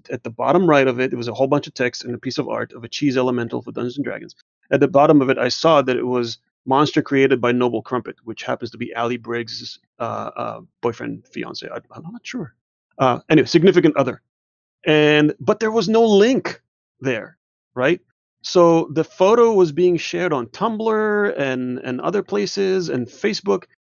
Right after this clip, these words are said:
completely devoid of a way for anyone seeing it to find the original creator, even if they wanted to. I just happened to know who the original creator i-, was, so I went and, and asked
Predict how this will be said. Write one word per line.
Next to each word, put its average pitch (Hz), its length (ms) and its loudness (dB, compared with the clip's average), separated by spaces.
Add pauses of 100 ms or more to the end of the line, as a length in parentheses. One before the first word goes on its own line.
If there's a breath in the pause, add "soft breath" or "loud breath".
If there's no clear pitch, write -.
(340)
completely 180 800 2 (260)
devoid 147 480 2
of 131 120 2
a 127 80 0
way 123 580 -6 (160)
for - 200 -18
anyone 139 320 0
seeing 143 440 -2
it 269 280 -4 (540)
to 123 100 -8
find 139 520 2
the 120 80 2
original 120 340 -4
creator, 120 480 -4
even 127 260 -4
if 139 120 -6
they 185 100 4
wanted 202 440 -2
to. - 140 -6 (840)
I 202 160 4
just 180 200 2
happened 185 440 -2
to 185 80 4
know 190 360 6
who 214 100 4
the 156 120 4
original 131 360 0
creator 127 340 -4
i-, 127 220 -2
was, 131 500 -2
so - 280 -4
I 147 160 2
went 139 320 0
and, 131 340 -2
and 127 220 -4
asked 127 460 -6